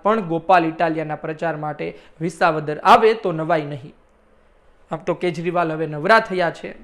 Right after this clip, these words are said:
દિલ્હીમાં કોંગ્રેસે પોતાની રીતના ચૂંટણી લડી, ગઠબંધન ના કર્યું, પરિણામ શું આવ્યું આપણે જોઈએ છીએ. એ પહેલા હરિયાણામાં આમ આદમી પાર્ટીએ પોતાની રીતના ચૂંટણી લડી,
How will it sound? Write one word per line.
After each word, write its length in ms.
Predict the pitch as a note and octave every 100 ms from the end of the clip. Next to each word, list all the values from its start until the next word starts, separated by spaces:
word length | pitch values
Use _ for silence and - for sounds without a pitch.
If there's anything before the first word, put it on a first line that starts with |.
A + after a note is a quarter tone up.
| - _ _ _ E3
દિલ્હીમાં 800 | G3+ G3+ G#3+ F#3+ F#3 - - _
કોંગ્રેસે 680 | - F3 F3 F3+ F3 E3+ - - -
પોતાની 360 | F3 G3 F#3+
રીતના 320 | F3 E3+ F3+ E3+
ચૂંટણી 340 | E3 F3 F3
લડી, 280 | E3 E3+ - _ _ _
ગઠબંધન 520 | F3 F3+ E3 E3 D3+ D3
ના 160 | G3+
કર્યું, 360 | A#3 G#3 A3 G#3+
પરિણામ 340 | E3+ E3 D#3 D3+
શું 260 | G#3+ G3
આવ્યું 260 | E3 F3 D#3
આપણે 240 | D3+ D#3
જોઈએ 300 | C#3+ D#3 C#3+
છીએ. 240 | C#3 - - - -
એ 60 | F3+
પહેલા 280 | F#3+ F#3 D3+
હરિયાણામાં 580 | D3+ G#3 G#3+ F#3 F3
આમ 220 | F3 F#3+ G#3+
આદમી 260 | G#3+ G#3+
પાર્ટીએ 420 | A3 G3+ G3+ G3
પોતાની 400 | F#3+ F3+ F3+ E3+
રીતના 260 | D#3+ E3 D#3+
ચૂંટણી 320 | D#3+ D#3+ D#3+
લડી, 240 | D3+ D#3